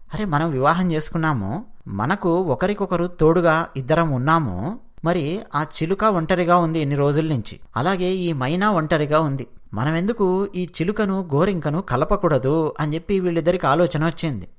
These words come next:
చిలుక పేరు గుర్తుందా అండి? ఎంతమందికి గుర్తుందండి? ఒక్కసారి చెప్పాను నేను, అంతే. కామెంట్ సెక్షన్లో రాయండి. మరి మైనా పేరు నేను చెప్పానా? చెప్పలా, ఇప్పుడు చెప్తాను. మైనా పేరు మదన మంజరి. మదన మంజరి. చిలుకనేమో మగ చిలుక, ఈ మైనానేమో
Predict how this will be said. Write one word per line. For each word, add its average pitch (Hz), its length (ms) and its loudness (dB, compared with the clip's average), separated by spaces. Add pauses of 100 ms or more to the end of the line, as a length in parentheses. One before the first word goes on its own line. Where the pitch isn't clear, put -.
(280)
చిలుక 151 180 0
పేరు 170 260 4
గుర్తుందా 170 460 2
అండి? 170 160 0
ఎంతమందికి 160 400 -4
గుర్తుందండి? 165 540 -2
ఒక్కసారి - 460 0
చెప్పాను 156 280 0
నేను, 127 140 0
అంతే. 117 280 -4 (500)
కామెంట్ 151 220 2
సెక్షన్లో 165 320 0
రాయండి. 147 360 0 (300)
మరి 135 280 0
మైనా 123 280 0
పేరు 170 200 2
నేను 156 160 -2
చెప్పానా? 160 480 -2
చెప్పలా, 143 360 0 (140)
ఇప్పుడు 120 200 0
చెప్తాను. 120 440 -2 (420)
మైనా 143 300 2
పేరు 139 640 2 (280)
మదన 127 360 2
మంజరి. 135 960 2 (580)
మదన 135 500 0
మంజరి. 120 640 0 (160)
చిలుకనేమో 175 520 0
మగ 143 180 0
చిలుక, 180 560 -2
ఈ 156 160 -4
మైనానేమో 156 760 -2